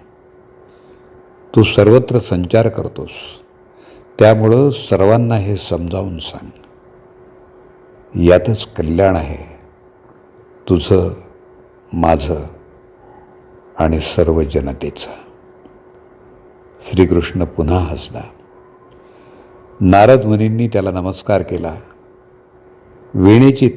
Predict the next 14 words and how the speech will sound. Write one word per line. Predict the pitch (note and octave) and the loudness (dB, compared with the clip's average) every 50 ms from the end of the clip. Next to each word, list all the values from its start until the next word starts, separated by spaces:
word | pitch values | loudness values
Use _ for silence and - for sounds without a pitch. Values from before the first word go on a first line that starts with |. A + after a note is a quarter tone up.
| - - | -2 0
तार | G2+ A2+ B2 B2+ | 2 2 2 0
छेडली | - - - G2 F2 F2+ F2 E2+ D#2+ D2+ D2+ - - _ _ _ _ _ _ _ _ _ _ _ _ _ _ _ _ _ _ - - - | -2 -2 -6 -6 -6 -6 -8 -10 -10 -12 -14 -20 -20 _ _ _ _ _ _ _ _ _ _ _ _ _ _ _ _ _ _ -10 -2 0
आणि | F#2 F2 F#2 | 2 2 2
त्यांच्या | F2 - F#2 F2+ F2+ F2+ - G#2 | 2 2 2 0 0 2 0 0
तोंडून | G2 - F#2 F2 F2+ F2 F2+ F2+ F2 | 0 0 -2 -4 -4 -4 -4 -4 -6
शब्द | D#2 - - F2+ F#2 F2+ F#2+ | -6 -4 -6 -6 -4 -2 -2
बाहेर | E2 E2 D#2 D#2+ D#2+ D#2 | -2 -2 -2 -4 -6 -6
पडले, | C#2+ - D#2 D#2 D2+ D2 C#2+ D2 E2 - - - - _ _ _ _ - - - - _ _ - - - - - - _ _ _ - - - | -8 -10 -10 -10 -10 -10 -10 -12 -14 -16 -20 -20 -20 _ _ _ _ -20 -20 -20 -20 _ _ -20 -20 -20 -20 -20 -20 _ _ _ -8 0 2
तू | A2+ G#2+ G2+ G2 | 4 4 4 2
महाभारती | G2 F#2+ F#2 F2 F#2 A2 B2 A#2+ G#2 E2+ E2 F2 F#2 F#2+ F#2 F#2 F2 - - F#2 F2 E2+ E2 D#2+ E2 - _ _ _ _ _ _ _ _ _ _ _ _ _ _ _ _ _ _ _ - - - F#2 | 2 2 2 2 2 2 2 2 2 0 0 0 0 2 0 0 -2 -2 -4 -8 -8 -8 -8 -12 -14 -18 _ _ _ _ _ _ _ _ _ _ _ _ _ _ _ _ _ _ _ -14 -6 0 2
थंड | G#2 A#2 A#2 A2 G#2 G2+ | 4 4 4 4 2 0
झुळूक | F#2 E2 - - - F#2 F#2 F#2+ F#2 - - E2+ | 0 -2 -4 -6 -2 -2 -2 -2 -2 -6 -8 -8
वाऱ्याची, | E2+ D2+ D2+ D2 C#2+ D2 C#2 C#2 C2+ - - - C#2+ - - - - - | -8 -6 -6 -6 -8 -8 -10 -10 -12 -14 -16 -18 -18 -18 -20 -10 -2 0
महाभारती | A#2 B2+ B2 A2 G#2+ G#2+ A2 A2 G#2+ G#2 - A#2 G#2+ G#2 | 2 2 2 2 2 2 2 2 0 0 0 -2 -2 -2